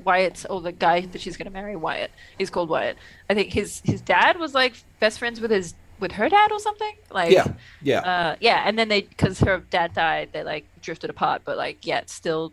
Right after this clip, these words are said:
Speaker 1: going down apparently. And
Speaker 2: Yeah.
Speaker 1: but I don't know why her mum didn't, like, update her and be like, "Oh, hey, d-, don't forget, you're betrothed." Um,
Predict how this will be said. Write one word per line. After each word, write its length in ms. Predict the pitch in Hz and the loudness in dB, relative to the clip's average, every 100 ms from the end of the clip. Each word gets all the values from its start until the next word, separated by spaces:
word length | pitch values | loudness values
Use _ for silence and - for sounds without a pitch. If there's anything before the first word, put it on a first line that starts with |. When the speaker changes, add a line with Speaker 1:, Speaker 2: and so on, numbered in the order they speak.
| - | -8
Speaker 1:
going 180 | 185 | -6
down 240 | 185 185 285 | -2 -2 -2
apparently. 480 | 262 156 147 156 156 | -8 -12 -12 -14 -14
And 120 | 156 _ - | -16 _ -8
Speaker 2:
Yeah. 160 | - 302 | 0 4
Speaker 1:
but 100 | 269 | 6
I 80 | 320 | 4
don't 140 | 466 | 4
know 140 | 403 349 | 2 4
why 200 | 320 330 | 4 4
her 100 | 330 | 2
mum 340 | 247 262 247 | 2 0 -2
didn't, 260 | 247 233 202 | -10 -6 -4
like, 140 | 196 | -2
update 360 | 202 190 190 220 | 0 2 0 2
her 80 | 202 | -2
and 120 | 175 | -4
be 80 | 180 | -4
like, 160 | 180 - | -4 2
"Oh, 140 | 294 285 | 2 4
hey, 380 | 294 262 202 | 4 4 2
d-, 240 | 185 185 - _ - | -2 -10 -20 _ -10
don't 180 | 190 | -10
forget, 440 | - 240 277 262 - - - - _ | -8 0 4 4 0 -8 -20 -20 _
you're 300 | - 170 170 | -12 -4 -4
betrothed." 880 | 185 220 277 294 240 208 208 214 - | -4 -2 0 0 2 0 0 -4 -8
Um, 360 | - 175 175 170 | -6 -6 -6 -10